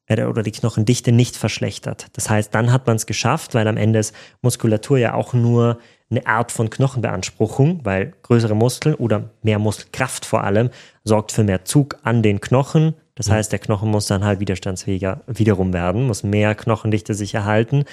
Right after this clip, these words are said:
Speaker 1: Das heißt, auch das scheint wohl so zu sein, ja gut, wenn du es halt schaffst, dann gleichzeitig noch Sport zu machen und wirklich, also Muskelsport zu machen,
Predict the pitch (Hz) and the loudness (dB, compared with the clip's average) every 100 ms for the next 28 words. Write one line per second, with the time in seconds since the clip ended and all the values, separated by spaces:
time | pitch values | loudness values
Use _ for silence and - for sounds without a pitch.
0 | - - _ _ - 113 113 - - - | -14 -20 _ _ -2 0 0 -2 -6 0
1 | 127 - 120 113 113 113 110 110 - 107 | 0 0 2 2 4 2 2 -2 -2 0
2 | 107 113 107 117 117 110 101 104 98 123 | 2 0 -2 -2 -2 -2 -2 -4 -4 -4
3 | - 113 104 104 104 107 104 - 104 - | -4 -6 -4 -6 -4 -6 -8 -6 -8 -8
4 | _ _ _ _ _ - - 120 - 110 | _ _ _ _ _ -8 -2 -2 0 -2
5 | 95 90 127 139 104 98 104 104 - - | 0 -2 -2 -2 -4 -4 -2 -4 -6 -14
6 | - _ _ _ _ _ - 104 - _ | -20 _ _ _ _ _ -10 -10 -14 _
7 | 123 131 131 120 101 - 98 - 101 98 | 2 4 4 0 -4 -2 -2 -2 -4 -4
8 | - 117 131 | 0 0 0